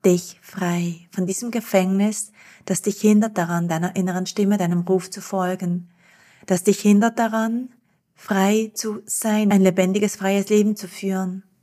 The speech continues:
Dein Wirken voll in die Welt zu tragen und damit ein wunderschönes Geld zu kreieren.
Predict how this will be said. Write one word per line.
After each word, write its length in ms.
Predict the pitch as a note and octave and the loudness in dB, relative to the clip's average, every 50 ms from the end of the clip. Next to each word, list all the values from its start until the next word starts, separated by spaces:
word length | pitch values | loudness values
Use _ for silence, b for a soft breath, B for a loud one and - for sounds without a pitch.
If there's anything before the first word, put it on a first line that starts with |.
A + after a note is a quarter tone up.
| _ _ _ _ _ _ _ _ | _ _ _ _ _ _ _ _
Dein 320 | - G#3 G#3 G#3 G#3 G3 | 4 6 8 8 8 8
Wirken 420 | G3+ G3+ G3+ G3+ G3+ - G3 F#3 F3 | 6 4 4 2 0 -4 -6 -6 -6
voll 300 | - - A3 G#3 G#3 G3 | -6 -2 0 0 2 2
in 80 | G3 | 0
die 140 | G3 G3+ F3+ | 0 0 0
Welt 240 | F#3+ F#3+ G3+ G3 - | 2 0 0 0 -4
zu 100 | - G3+ | -8 -12
tragen 400 | - - - G3 F#3+ - F#3+ F3+ | -8 -4 -2 -2 -2 -2 -2 -2
und 100 | F3 F3 | -2 -2
damit 300 | F#3+ F#3 F#3 F#3+ F#3 - | 0 0 0 0 0 0
ein 160 | F#3+ F3+ F3 | -2 -2 0
wunderschönes 540 | F#3+ F#3+ F#3 F#3+ F#3 - G3 F#3 F#3+ F#3 - | 0 0 0 0 -2 -2 -2 -4 -4 -4 -4
Geld 240 | - F#3 F#3 F3+ - | -4 -4 -4 -4 -8
zu 100 | G3+ G3 | -10 -10
kreieren. 540 | - - - - F#3 F#3 F3+ F#3 F#3 F#3+ | -10 -10 -6 -4 -4 -4 -4 -4 -6 -8